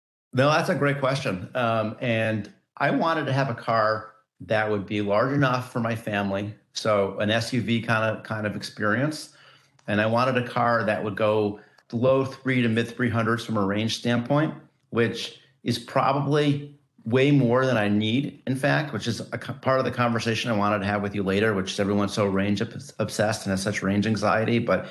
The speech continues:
I'm learning that you don't really need that much range typically, unless you're someone that's road tripping every,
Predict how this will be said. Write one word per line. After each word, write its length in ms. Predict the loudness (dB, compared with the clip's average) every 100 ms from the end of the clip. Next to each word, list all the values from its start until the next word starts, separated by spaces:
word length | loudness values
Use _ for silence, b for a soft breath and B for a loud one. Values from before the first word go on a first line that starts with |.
| B B -2
I'm 180 | 2
learning 320 | 4 4 4 4
that 140 | 4
you 80 | 4
don't 160 | 2
really 120 | 2 2
need 140 | 2
that 140 | 2
much 180 | 0 0
range 460 | 0 2 2 0 -2
typically, 400 | -2 0 2 2
unless 280 | 2 2 2
you're 220 | 2 2
someone 260 | 0 0
that's 160 | 0 2
road 200 | 0 0
tripping 320 | 0 0 2
every, 180 | 0 -2